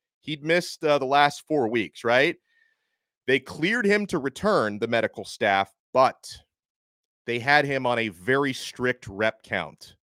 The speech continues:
And they were not gonna go even one snap over the rep count that they had Fletcher on. The touchdown that he scored in overtime happened to be the final rep available to him. And Cristobal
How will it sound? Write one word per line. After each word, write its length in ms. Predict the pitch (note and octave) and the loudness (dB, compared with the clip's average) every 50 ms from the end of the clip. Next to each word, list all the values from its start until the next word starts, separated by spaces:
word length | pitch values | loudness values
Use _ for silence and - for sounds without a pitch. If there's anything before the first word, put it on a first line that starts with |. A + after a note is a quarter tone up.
| _ _ _ _ - | _ _ _ _ -6
And 380 | - G#2 G#2 G#2 G2+ G2+ G#2 G#2+ | -2 0 0 0 0 -4 -8 -4
they 160 | G#2 C#3 C#3 D3 | 0 0 0 0
were 160 | D3+ D#3+ D3+ | 0 0 2
not 260 | C#3+ C#3+ D3 D3+ - | 4 4 2 2 0
gonna 140 | - C#3 B2+ | -4 -6 -6
go 300 | A2 C3 C3 B2+ B2+ B2+ | -2 0 2 2 2 0
even 380 | - C3+ A#2 G#2+ A#2 G#2+ G2+ G#2 | -4 -10 -12 -10 -10 -10 -8 -4
one 260 | A2+ B2+ C3 C3+ C3+ | -2 0 0 0 -2
snap 520 | B2+ - - - B2+ B2 A#2+ A#2 A#2 - - _ | -8 -12 -10 -4 -2 -2 0 -2 -2 -6 -6 _
over 360 | B2+ B2+ C3 B2 A2 A2+ A#2 | 0 0 0 0 -4 -6 -6
the 120 | G2 A2 | -6 -6
rep 280 | G2+ G#2+ A2+ B2 - _ | -4 -2 -2 -2 -4 _
count 320 | - C3 B2 B2 B2+ - | -6 -4 -2 -2 -2 -4
that 100 | - G#2+ | -10 -6
they 100 | - A2+ | -6 -6
had 240 | G#2+ A2+ A2+ A2+ G#2+ | -2 -2 -2 -2 -2
Fletcher 460 | - - A2+ A#2 A#2 - - C#3+ C3 | -4 -2 -2 -2 -2 -4 -6 -6 -4
on. 300 | C3 C#3 D3 D#3+ F3 E3 _ _ _ _ _ _ _ _ _ _ _ _ _ _ _ _ _ _ _ | -2 -2 -2 -2 -4 -8 _ _ _ _ _ _ _ _ _ _ _ _ _ _ _ _ _ _ _
The 60 | - - | -14 -10
touchdown 560 | - - D3+ D#3+ - - - E3 D#3+ D#3+ E3 | -2 -2 -2 -2 -2 -4 -2 -2 -2 0 -2
that 100 | D#3+ D3 | -6 -8
he 60 | C#3+ | -8
scored 360 | - - - C#3+ D3+ D#3+ D#3 | -12 -12 -6 -2 -2 0 0
in 100 | C#3+ C3+ | 0 0
overtime 720 | C#3 C#3+ D#3+ - D#3 D#3+ - E3 E3 E3+ E3+ F3+ F3+ E3+ - _ _ _ _ _ _ _ _ _ _ _ _ | 0 -2 -2 -2 -6 -10 -6 -4 -2 -2 -2 -2 -4 -8 -16 _ _ _ _ _ _ _ _ _ _ _ _
happened 400 | - D3 D3+ D#3 - D#3 D3+ C#3+ | 0 0 2 2 0 -6 -4 -4
to 60 | C#3+ | -2
be 160 | B2+ C#3+ C#3 | -2 -2 -2
the 120 | B2+ C3+ | -2 -2
final 440 | B2+ - - C3 B2+ C3 C3 C3 B2 A2 | -6 -2 0 0 2 2 2 0 -2 0
rep 320 | G2 A#2 A#2+ A#2+ - - | 0 0 0 0 0 -4
available 500 | A2 F#2+ G#2 A2+ A2+ G#2+ G#2 F#2 G2+ G2 | -8 -4 -2 -2 -2 -2 -4 -4 -6 -10
to 160 | - - G#2 | -8 -10 -12
him. 300 | - G#2 F2+ D#2+ C#2+ C2+ _ _ _ _ _ _ - | -10 -8 -10 -10 -10 -16 _ _ _ _ _ _ -2
And 200 | A2+ A2 A2+ - _ _ _ _ _ _ _ _ _ _ _ _ _ _ | -2 -2 -2 -4 _ _ _ _ _ _ _ _ _ _ _ _ _ _
Cristobal 640 | - E3+ F3 - - F3 F#3+ F3 F3+ F3+ - _ | -6 -6 -4 -6 -2 2 2 2 2 2 -2 _